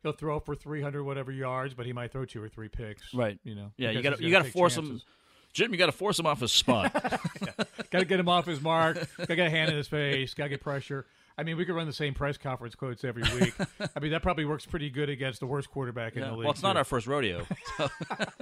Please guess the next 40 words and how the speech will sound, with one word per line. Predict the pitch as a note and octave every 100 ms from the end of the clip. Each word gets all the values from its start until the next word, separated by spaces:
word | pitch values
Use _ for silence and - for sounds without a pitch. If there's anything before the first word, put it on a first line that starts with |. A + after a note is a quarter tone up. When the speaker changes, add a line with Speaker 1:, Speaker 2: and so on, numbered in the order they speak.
| D#3 - - - C#3+ - G3 - E3 -
Speaker 1:
We're | E3+
just | C#3+
out | E3
here | D3+
chopping | C#3+ D#3+ E3 D3
wood, | D3 F#3+ A#3
trying | D3 D3
to |
do | D3
a | D3
Speaker 2:
<laughs> |
Chopping | D3 E3 - F3+
Speaker 1:
podcast, |
Speaker 2:
wood, | D#3 E3
Speaker 1:
man. | B2
Speaker 2:
trying | -
to | E3 - - F#3 - - - - - - - _ - _
<laughs> | - - - - - - - - - - D3+
Uh, | D3 C#3+ G#2+
I | F3+
mean, | F#3+ D#3
I, | E3+ E3 D3 - -
offensively, | G3+ B3+ G3+ C3+ C3 C3
what, | B2+ C3 -
uh, | B2 A#2
kinda | C3+ B2 G#2+ G2+ -
concerns | C3+ A#2+ A#2+ A2 A2+
me, |
though, | A2+ A2+ A2 G#2
um, | A2 G#2+ G2+ F#2+ F#2+ -
you | A#2
know, | G2+
Ziggy | A2+ C#3 C3
Ansah | B2 B2+
is | B2 A2+
a |
pretty | A2+ B2 A2+
good, | A2 A2 G#2+ G#2+
um, | G#2 G2+ G2 F#2 F#2+
Speaker 1:
Hey, | A#2 F#2+